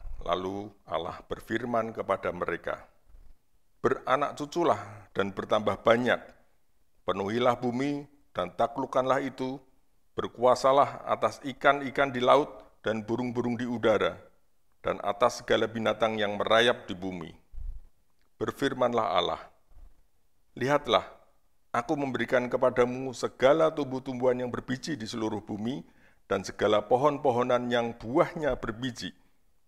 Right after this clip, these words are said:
Itulah akan menjadi makananmu. Tetapi kepada segala binatang di bumi dan segala burung di udara,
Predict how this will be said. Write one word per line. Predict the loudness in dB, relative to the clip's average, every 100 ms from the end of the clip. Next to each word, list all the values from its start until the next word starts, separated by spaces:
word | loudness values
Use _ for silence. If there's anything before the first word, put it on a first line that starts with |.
| _ _
Itulah | -14 -8 2 4 4 2 -10 -10
akan | -2 -2 -2 -4
menjadi | -2 -2 -6 -10 -8
makananmu. | -6 -4 -2 -2 -2 -6 -12 -16 _ _ _ _ _ _ _ _
Tetapi | -10 -6 -2 0 0 -2
kepada | -4 -2 -4
segala | 0 4 4
binatang | 4 2 4 4 0
di | -2 -6
bumi | -4 -2 -2
dan | -2
segala | -2 0 2 2
burung | 0 -4 -4
di | -4
udara, | -2 4 6 4 0